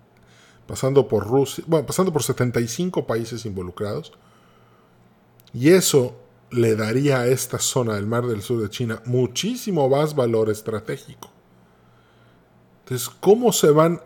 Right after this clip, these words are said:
generando los proyectos chinos y cómo a su vez estos le van pisando los callos al establishment de Estados Unidos y sus aliados? Pues es complicado. ¿Por qué?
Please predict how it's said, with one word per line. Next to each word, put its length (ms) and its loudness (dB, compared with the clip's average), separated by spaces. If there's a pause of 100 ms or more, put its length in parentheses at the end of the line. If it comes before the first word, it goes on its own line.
(140)
generando 640 2
los 180 4
proyectos 680 0
chinos 520 -2 (340)
y 100 -6
cómo 280 2
a 40 2
su 220 0
vez 360 2
estos 360 0
le 120 2
van 260 0
pisando 480 -2
los 200 -2
callos 580 -2 (580)
al 180 -2
establishment 840 0
de 60 -8
Estados 400 -2
Unidos 300 -2
y 60 -2
sus 240 -8
aliados? 600 -2 (760)
Pues 180 2
es 160 4
complicado. 880 0 (720)
¿Por 240 0
qué? 360 0